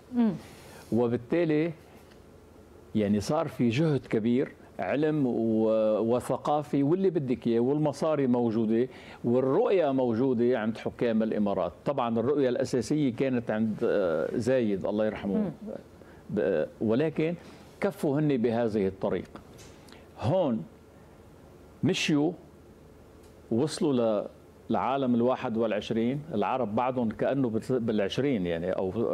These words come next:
Speaker 2: بأول العشرين، بس بنفس الوقت راحوا باتجاه تاني، وهو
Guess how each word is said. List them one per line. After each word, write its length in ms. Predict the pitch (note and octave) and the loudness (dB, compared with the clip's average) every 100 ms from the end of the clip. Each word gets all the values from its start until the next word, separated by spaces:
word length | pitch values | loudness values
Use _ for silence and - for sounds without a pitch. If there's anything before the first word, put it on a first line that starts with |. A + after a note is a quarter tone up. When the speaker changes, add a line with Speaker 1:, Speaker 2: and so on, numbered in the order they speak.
| G2 | -2
Speaker 2:
بأول 500 | G2 A#2+ C#3 B2+ G#2 | 0 0 2 0 0
العشرين، 500 | F#2+ F2+ A2 A2 C3 - - - - - - - - | -2 -4 -2 -2 -4 -10 -20 -20 -20 -18 -18 -18 -10
بس 140 | - - | -8 -6
بنفس 440 | A#2 B2+ D#3 - | -2 -2 -2 -2
الوقت 560 | B2 B2+ A#2 C3 C#3 - - - - - - - - - - - - - - - | 0 2 2 0 -4 -16 -20 -20 -20 -20 -20 -20 -20 -20 -20 -20 -20 -20 -12 -4
راحوا 400 | C3 D#3+ - B2 | -2 -2 -4 0
باتجاه 640 | B2 B2+ - A2 B2 A#2+ - | 2 0 0 0 0 -2 0
تاني، 320 | B2 G2+ F2+ - - - - - - - - | 0 0 -2 -6 -18 -20 -20 -20 -20 -18 -4
وهو 500 | C3 C#3 C#3 C3+ C#3+ | -2 0 2 2 2